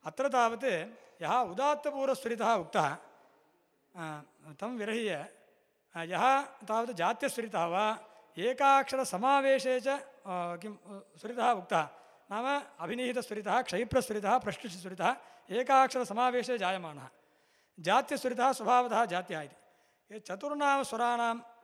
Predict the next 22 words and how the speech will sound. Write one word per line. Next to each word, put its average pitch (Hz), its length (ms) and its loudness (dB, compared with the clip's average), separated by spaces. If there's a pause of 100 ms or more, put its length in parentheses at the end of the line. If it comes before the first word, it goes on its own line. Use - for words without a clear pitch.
(100)
अनन्तरं 202 560 -6 (140)
यदि 226 140 -10
उदात्तो 240 580 2
वा 247 180 2 (340)
स्वरितो 240 380 -4
वा 240 160 2
भवेत् 226 320 -4
चेदेव 208 400 -2
कम्पः, 202 360 2 (580)
अयं 220 160 -10
स्वरितः 214 360 -2
कम्प्यते। 202 480 -10 (400)
यदि 233 300 -2
उदात्तपूर्वस्वरितानन्तरम् 254 1400 0
उदात्तो 233 380 2
भवति 196 180 -4
चेत् 185 320 -8
तर्हि 254 160 -10
सः 247 180 -2
अनुदात्त 262 360 0
एव 196 160 -6
भवति। 143 260 -14